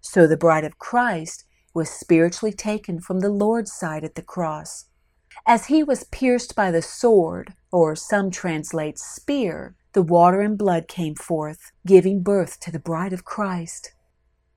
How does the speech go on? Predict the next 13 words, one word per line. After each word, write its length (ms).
His 260
bride 460
would 200
pass 380
over 640
from 280
one 320
age 640
to 100
the 100
next, 580
pass 340
over 520